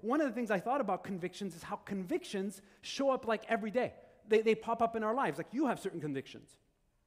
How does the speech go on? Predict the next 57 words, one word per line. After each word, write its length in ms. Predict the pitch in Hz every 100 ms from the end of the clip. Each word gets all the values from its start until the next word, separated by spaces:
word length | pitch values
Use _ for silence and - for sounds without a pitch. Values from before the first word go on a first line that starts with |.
| _
and 100 | 165
I 100 | 208
have 120 | 247
certain 220 | 160 170 143
convictions. 440 | 143 135 - 139
And 100 | 180
some 160 | 175 277
of 40 |
them 140 | 269 254
are, 80 |
like, 160 | 254 247 - - - -
you 60 | 294
know, 80 |
private 500 | 190 - 156 170 190
things 420 | 196 202 208 208 143
or 40 |
things, 260 | 131 165 151
like, 160 | 151 - -
you 100 | 156
think 300 | 147 - 208
of, 340 | 202 196 196 151
you 160 | 156 147
have 200 | 139 113
values 340 | 143 175 175
for 140 | -
your 140 | 175 165
life. 260 | 170 180
Like, 160 | 180 -
I 140 | - 277
had 140 | 320
an 80 | 269
experience 520 | 233 - 185 214 226
with 120 | 196
that 180 | 185 170
this 180 | 185 -
week 300 | 180 196 - - _ -
in 180 | 196 175
the 80 |
strangest 500 | 185 - 233 233 233
way. 140 | - 196
Like, 160 | 160
somebody 400 | - 247 247 247
was 120 | 214 190
trying, 300 | 220 208 196 - -
was 260 | 214 - - -
convicted 540 | - 226 175 285 285 247
about 260 | 214 185
something, 300 | - 190 185
and 100 | 175
they 60 | 175
were 60 |
trying 200 | 180 208
to 60 | 175
tell 220 | - 247
me 140 | 240 185
about 260 | 143 139
it. 100 | 190